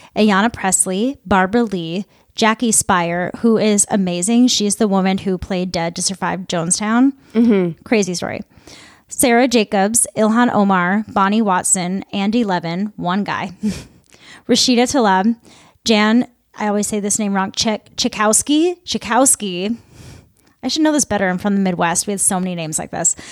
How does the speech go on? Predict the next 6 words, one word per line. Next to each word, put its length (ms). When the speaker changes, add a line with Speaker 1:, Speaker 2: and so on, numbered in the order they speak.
Speaker 1:
Cori 320
Bush, 440
Carolyn 400
Maloney, 580
Nydia 440
Velazquez, 920